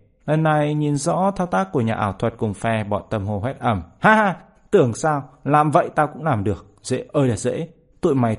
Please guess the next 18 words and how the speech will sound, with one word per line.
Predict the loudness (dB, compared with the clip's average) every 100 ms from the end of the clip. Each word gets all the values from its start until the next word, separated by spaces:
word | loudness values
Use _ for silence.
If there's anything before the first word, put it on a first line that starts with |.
| 0
thua | 2 2
nữa | 0 -2
rồi | -2
đấy | -2
nhé." | -2 -2 -4 -8 _ _ _
Tiếng | 0 2
hò | 2 2
hét | 0 0
của | 0
đối | 0
phương | 0 0 2 2
làm | 0 0
bọn | 0 -2
Quý | -6
Giòm | -2 0 2 0
miệng | -2 -4 -4
méo | -4
sạch. | -2 -2 -4